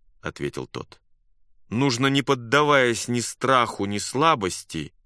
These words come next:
изучить другой путь, а уж после этого решать». И он обучил меня упражнению теней. А завершив его, сказал: «Твоя задача —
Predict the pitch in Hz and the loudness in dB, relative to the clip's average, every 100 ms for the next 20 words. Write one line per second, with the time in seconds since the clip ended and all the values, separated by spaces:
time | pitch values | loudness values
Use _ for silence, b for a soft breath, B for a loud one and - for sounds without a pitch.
0 | - 120 110 131 - - 165 110 107 139 | -4 -2 0 -2 -2 -2 -2 -4 0 0
1 | 147 131 139 98 85 - 82 67 - - | 0 0 2 2 0 -6 -8 -8 -12 -16
2 | _ _ _ _ _ 110 113 107 - - | _ _ _ _ _ 2 2 0 -2 -2
3 | 151 196 - 107 95 85 - 80 90 117 | 2 2 2 -2 0 0 -2 -2 0 0
4 | 131 - 76 76 - - _ _ _ _ | 0 -2 -4 -6 -16 -20 _ _ _ _
5 | 98 107 120 117 - 107 92 98 - 160 | 2 4 2 0 -2 -4 -2 -4 0 0
6 | 147 151 143 143 139 - _ _ _ _ | 0 -2 2 2 0 -6 _ _ _ _
7 | _ 101 - 95 90 - 90 101 98 95 | _ -8 -4 -2 -2 -2 -4 -4 -2 -4
8 | 92 - 92 85 69 - - _ _ _ | -6 -6 -6 -6 -8 -10 -20 _ _ _
9 | _ - 101 98 127 143 120 - 220 - | _ -4 -2 0 2 0 0 0 -2 -2
10 | 92 90 78 73 - 139 113 87 69 62 | -2 -2 -2 -6 -4 -4 -2 -2 -4 -6
11 | - _ _ _ _ _ _ _ - 78 | -16 _ _ _ _ _ _ _ -6 -2
12 | 85 87 87 82 95 101 - 71 60 | -2 -2 -4 -2 -2 -2 -4 -4 -8